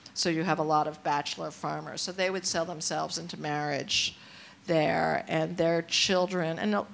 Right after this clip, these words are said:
frankly, some of the marriages were kind of normal marriages in the countryside, but the, a lot of the, um,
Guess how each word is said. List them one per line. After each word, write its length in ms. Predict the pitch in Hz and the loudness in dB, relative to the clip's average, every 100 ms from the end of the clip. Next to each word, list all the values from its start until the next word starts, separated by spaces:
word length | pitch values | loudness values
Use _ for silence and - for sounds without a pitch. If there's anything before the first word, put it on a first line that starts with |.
| - 202 | -8 -8
frankly, 340 | - 294 277 | 0 2 4
some 220 | - 254 | 4 4
of 60 | 233 | 4
the 80 | 190 | 2
marriages 540 | 196 208 190 196 151 | 4 4 2 0 -4
were 220 | 170 165 - - | -4 -6 -8 -6
kind 180 | 175 156 | -4 -4
of 80 | 156 | 0
normal 280 | 165 147 | 0 2
marriages 720 | 135 147 151 139 98 78 - - - - - - | 0 0 -2 -2 -6 -4 -4 -4 -10 -20 -20 -10
in 100 | - | -6
the 80 | 165 | -4
countryside, 640 | - 175 165 156 - 151 | 0 0 2 0 0 0
but 160 | - - | -2 0
the, 80 | 170 | 2
a 20 | |
lot 300 | 165 165 165 | 6 6 8
of 180 | 165 175 | 4 2
the, 260 | 175 156 | 0 0
um, 420 | 110 147 139 139 | 2 2 2 -2